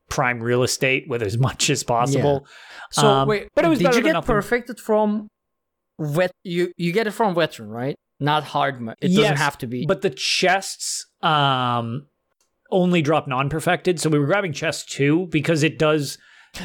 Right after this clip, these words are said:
Speaker 2: Oh,
Speaker 1: For
Speaker 2: che-
Speaker 1: anybody who doesn't know, because actually a lot of people didn't realize this, uh, um, that I found out. If you mix and match last patch,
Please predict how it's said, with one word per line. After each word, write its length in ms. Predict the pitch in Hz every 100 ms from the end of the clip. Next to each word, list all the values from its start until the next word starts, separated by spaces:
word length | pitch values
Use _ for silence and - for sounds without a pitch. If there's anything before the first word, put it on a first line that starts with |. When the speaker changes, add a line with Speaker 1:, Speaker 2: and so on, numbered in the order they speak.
| -
Speaker 2:
Oh, 300 | 160 208 214
Speaker 1:
For 60 | 208
Speaker 2:
che- 40 |
Speaker 1:
anybody 160 | 349 359
who 60 | 254
doesn't 240 | 180 185
know, 140 | 170
because 180 | 180 135
actually 320 | 175 175 226 196
a 60 |
lot 160 | 151 156
of 60 |
people 200 | 151 135
didn't 340 | 117 127 135 139
realize 500 | 110 117 156 196 180
this, 260 | 220 220 -
uh, 200 | 214 220 -
um, 360 | 202 208 202 -
that 180 | 165 185
I 80 | 185
found 260 | - 208
out. 240 | 214 233 - - - - -
If 180 | 208 156
you 180 | 175 320
mix 420 | 214 180 214 -
and 120 | 196 143
match 400 | 135 190 - -
last 560 | 131 143 160 247 - -
patch, 600 | - 131 165 233 -